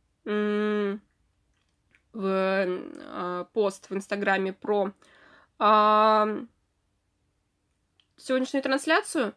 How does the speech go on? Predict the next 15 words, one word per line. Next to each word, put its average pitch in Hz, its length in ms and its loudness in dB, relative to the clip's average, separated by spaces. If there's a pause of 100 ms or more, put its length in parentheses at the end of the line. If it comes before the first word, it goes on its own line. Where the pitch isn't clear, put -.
(520)
и 311 200 0 (1120)
я 262 200 -4
там 240 180 -4
на 220 80 -2
них 220 140 -6
тогда 190 180 -2
отвечу. 175 360 -8 (1080)
Так, 208 280 0
последние 240 460 0
вопросы 233 460 -2
вижу. 214 280 -4
Так, 202 260 -4 (100)
а, 196 560 2 (240)
засыхает 254 720 -2 (720)
ли 190 800 -2